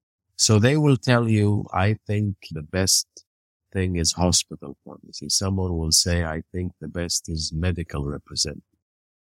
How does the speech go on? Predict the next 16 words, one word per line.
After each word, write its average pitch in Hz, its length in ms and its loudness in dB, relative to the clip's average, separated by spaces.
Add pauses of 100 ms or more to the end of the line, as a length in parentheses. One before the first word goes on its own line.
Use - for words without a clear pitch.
(200)
But 101 280 0
when 131 260 2
they 123 260 4
answer 101 520 4
you, 78 340 -8 (200)
the 87 160 -4
good 110 240 -4
thing 90 260 -4
about 78 400 -8
it, 87 120 -8 (100)
they 107 180 0
will 107 220 4
have 101 320 0
you 107 300 2
in 85 260 -2
mind. 78 400 -6